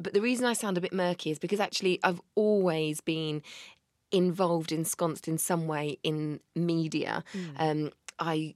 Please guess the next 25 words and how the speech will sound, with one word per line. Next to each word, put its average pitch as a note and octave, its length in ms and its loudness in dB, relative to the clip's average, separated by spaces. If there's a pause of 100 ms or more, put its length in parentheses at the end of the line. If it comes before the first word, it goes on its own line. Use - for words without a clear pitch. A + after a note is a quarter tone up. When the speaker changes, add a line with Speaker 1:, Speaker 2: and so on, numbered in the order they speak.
(120)
Speaker 1:
started G3+ 420 0
out - 80 -2
in D#3+ 80 -4
acting D3 420 -8
when D3 100 -8
I D3+ 80 -6
was C#3 120 -8
about C#3 320 -12
fourteen D3+ 840 -6 (360)
and D3 340 0
got F3+ 280 2
my, D3+ 520 -2
um, D3 360 -6 (240)
equity - 380 -4
card C#3 420 0
when E3 220 2
it D3 100 2
was D3 180 0
a D3+ 40 -4
thing C#3+ 520 0
Speaker 2:
Yeah. F#3+ 280 0
Speaker 1:
when E3+ 140 4
I E3+ 80 6
was D#3+ 140 4
sixteen. D3 920 0